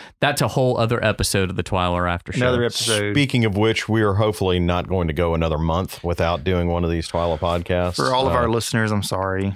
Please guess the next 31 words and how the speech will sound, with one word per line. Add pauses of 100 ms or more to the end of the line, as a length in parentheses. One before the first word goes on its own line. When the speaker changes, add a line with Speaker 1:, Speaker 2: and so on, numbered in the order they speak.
(120)
Speaker 1:
Well,
it's, (160)
we've
Speaker 2:
It's
Speaker 1:
had
life
happen.
I
mean,
Speaker 2:
<laughs>
Speaker 1:
that's
the
reality.
We've
been
on
multiple
shoots.
Neil
has
shot (160)
things
that
haven't
even
made
air,
like
a
pollinator
story.